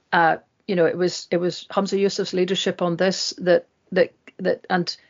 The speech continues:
eloquent, sincere, authentic, um, position on this that has given an alternative voice in the whole of British politics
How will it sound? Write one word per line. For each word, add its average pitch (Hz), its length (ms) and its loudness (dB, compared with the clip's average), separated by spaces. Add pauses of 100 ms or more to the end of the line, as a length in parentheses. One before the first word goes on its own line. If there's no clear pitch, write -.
(140)
eloquent, 196 500 0
sincere, 185 600 -2 (160)
authentic, 185 800 -4 (480)
um, 185 560 0 (420)
position 185 420 2
on 196 180 0
this 208 280 -2
that 175 160 0
has 170 120 0
given 180 320 0
an 170 180 0
alternative 180 640 -2
voice 170 300 4
in 175 60 -4
the 165 80 -2
whole 185 360 0
of 165 140 -2
British - 380 0
politics - 840 0